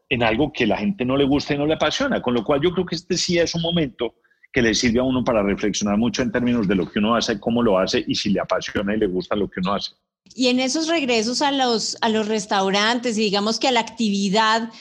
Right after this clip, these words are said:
Speaker 2: ¿cómo ha visto Gabriel Vallejo el tema del servicio al cliente? ¿Hay algún cambio? ¿Hay algún matiz que, que, que haya notado, digamos, eh, que se note la reflexión al interior de esas empresas de debemos mejorar o debemos cambiar o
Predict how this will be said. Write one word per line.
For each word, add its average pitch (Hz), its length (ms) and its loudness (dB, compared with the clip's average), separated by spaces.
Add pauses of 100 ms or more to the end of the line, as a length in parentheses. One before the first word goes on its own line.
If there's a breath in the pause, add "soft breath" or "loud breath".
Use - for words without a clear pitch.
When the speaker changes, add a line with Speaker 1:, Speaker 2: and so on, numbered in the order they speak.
(260 loud breath)
Speaker 2:
¿cómo 262 220 0
ha 277 60 0
visto 285 360 -2
Gabriel 214 360 0
Vallejo 247 680 -2
el 220 240 -4
tema 208 220 -2
del 226 100 -4
servicio 208 420 -4
al 202 100 -8
cliente? 190 520 -4
¿Hay 214 220 4
algún 247 320 0
cambio? 277 400 0
¿Hay 311 140 2
algún 247 360 0
matiz 269 560 -2
que, 277 320 -4
que, 196 460 -4 (120)
que 220 100 -4
haya 196 300 2
notado, 233 500 0
digamos, 233 800 0 (280 loud breath)
eh, 208 640 0
que 226 120 0
se 233 140 -2
note 226 340 0
la 269 140 2
reflexión 247 760 -2
al 269 120 0
interior 208 440 0
de 233 140 2
esas 254 220 -2
empresas 220 460 -2
de 254 180 -2
debemos 202 680 -4
mejorar 208 540 0
o 233 40 -2
debemos 208 400 -2
cambiar 202 540 0
o 196 40 0